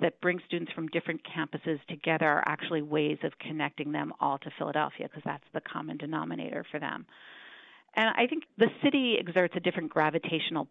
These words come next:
pull on you depending on what your interests are. Our open arts program is a way to connect students to arts and culture in Philadelphia, which is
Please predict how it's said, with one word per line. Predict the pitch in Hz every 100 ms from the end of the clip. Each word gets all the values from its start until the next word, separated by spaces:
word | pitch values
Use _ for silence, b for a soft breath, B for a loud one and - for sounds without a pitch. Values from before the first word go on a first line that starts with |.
| -
pull | 175 156
on | 151
you | 151 160
depending | 160 - 165 156 156
on |
what | 160 -
your | -
interests | 202 - 165 - _ -
are. | 175 147 - B B B B
Our | 165 165 156 156 - - -
open | 170 175 151
arts | 151 160 - -
program | - 165 151 151 151 151 147 -
is | 156 165
a |
way | 147 147 147 147
to |
connect | - 160 151 - -
students | 160 151 156 - - 170
to | 156 151
arts | 147 147 -
and | 151
culture | - 156 -
in | 147
Philadelphia, | - 156 147 147 175
which | 160 -
is | 151